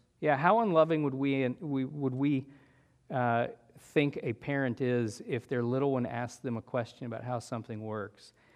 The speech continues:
and they were like, "What's the matter with you, you idiot? You, you, you can't understand this?" No, the parent stoops, right?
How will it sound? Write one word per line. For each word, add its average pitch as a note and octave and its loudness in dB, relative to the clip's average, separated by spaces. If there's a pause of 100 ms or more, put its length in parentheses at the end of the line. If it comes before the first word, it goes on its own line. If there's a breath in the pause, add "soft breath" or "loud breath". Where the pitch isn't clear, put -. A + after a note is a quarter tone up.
(200 soft breath)
and B2+ -4
they C3 0
were C3 0
like, C3 2
"What's C4+ -2
the D4+ 0
matter D4+ 0
with B3 0
you, A#3 0
you G#3 2
idiot? B3+ -4 (460 loud breath)
You, B3 -8 (120)
you, B3 -10
you C4+ 0
can't D4 0
understand C#4 -2
this?" D#4 -2 (600 soft breath)
No, D3 6
the D3+ 0
parent E3 -2 (220)
stoops, - -2
right? D3 0